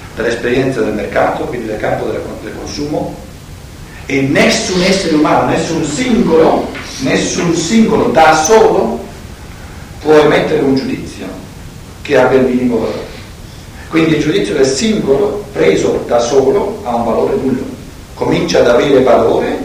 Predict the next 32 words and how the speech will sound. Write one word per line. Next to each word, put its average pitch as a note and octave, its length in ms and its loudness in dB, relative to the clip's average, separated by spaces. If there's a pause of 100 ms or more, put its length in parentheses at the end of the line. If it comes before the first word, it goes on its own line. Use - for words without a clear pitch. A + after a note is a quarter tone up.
(280)
soltanto - 440 0
quando - 280 0
comincia D3 360 0
a - 20 0
sommarsi B2+ 1040 0 (840)
col A2 160 -2
giudizio A#2+ 360 -4
di G2+ 80 -6
un - 80 -8
altro, B2 460 -4 (180)
col B2 120 -6
giudizio A2+ 340 -6
di G#2+ 80 -8
un - 60 -8
altro, - 260 -8 (120)
col B2+ 120 -12
giudizio C3+ 240 -8
di - 60 -12
un - 200 -12
altro. - 160 -12
Si - 140 -8
associa - 800 2 (520)
e C#3 160 0
nell'associazione F#3 1300 2
salta - 320 -2
fuori D#3 280 4
un C#3 100 2
giudizio - 440 -6
che - 100 -10
comincia B2 560 -4
ad - 140 -6
avere, - 400 0